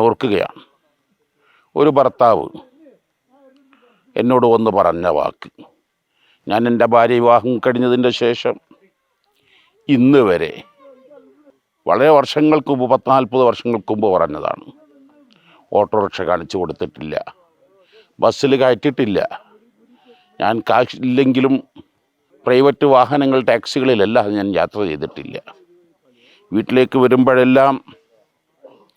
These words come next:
ഞാൻ അവളുടെ ശരീരം പുഷ്ടിപ്പെടുത്തുന്നതിന് നല്ല ടോണിക്കുകളും രസായനങ്ങളുമായിട്ടല്ലാതെ വന്നിട്ടില്ല. കാലം വരെ റേഷൻ ഷാപ്പിൽ അരി ഞാൻ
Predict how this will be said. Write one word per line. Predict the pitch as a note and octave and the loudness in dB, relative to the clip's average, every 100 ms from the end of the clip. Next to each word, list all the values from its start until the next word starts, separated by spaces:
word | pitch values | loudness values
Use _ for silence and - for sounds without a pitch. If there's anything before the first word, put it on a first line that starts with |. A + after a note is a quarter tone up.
| _ _ - | _ _ -4
ഞാൻ | C3 C#3 C3 - - _ _ _ _ _ - | 0 0 -2 -8 -20 _ _ _ _ _ 0
അവളുടെ | A#2 C#3 C#3+ C#3+ - - _ _ _ _ _ _ _ _ _ _ _ - | 2 4 2 2 -2 -18 _ _ _ _ _ _ _ _ _ _ _ -6
ശരീരം | C#3+ C#3+ C3 | 0 2 0
പുഷ്ടിപ്പെടുത്തുന്നതിന് | C3+ - C#3+ C3+ A#2+ A#2 A2 F2+ C#2 B1+ - _ _ _ _ _ - - | -2 0 0 0 -2 -2 -2 -2 -4 -10 -16 _ _ _ _ _ -6 -2
നല്ല | A#2+ A2+ - | 0 -2 0
ടോണിക്കുകളും | A2+ A2+ B2 - G2+ D#2+ - - _ _ _ _ _ _ G#2 | 2 2 0 -2 -2 -2 -6 -20 _ _ _ _ _ _ -4
രസായനങ്ങളുമായിട്ടല്ലാതെ | G#2 B2+ C#3 C3 B2 A2+ G2+ F2+ E2+ E2 E2 C#2+ | 0 0 0 0 0 0 0 -2 -4 -2 -2 -4
വന്നിട്ടില്ല. | D2 - - - - - _ _ _ _ _ _ _ _ - | -8 -12 -16 -16 -16 -18 _ _ _ _ _ _ _ _ -4
കാലം | A2 G#2 B2+ B2 | 0 2 2 0
വരെ | B2 A2+ | 0 0
റേഷൻ | A2+ A2+ A#2 | -2 -2 -8
ഷാപ്പിൽ | - A#2+ A#2 A#2+ | -4 -4 0 0
അരി | A2+ A#2+ | 0 -2
ഞാൻ | A#2+ | -2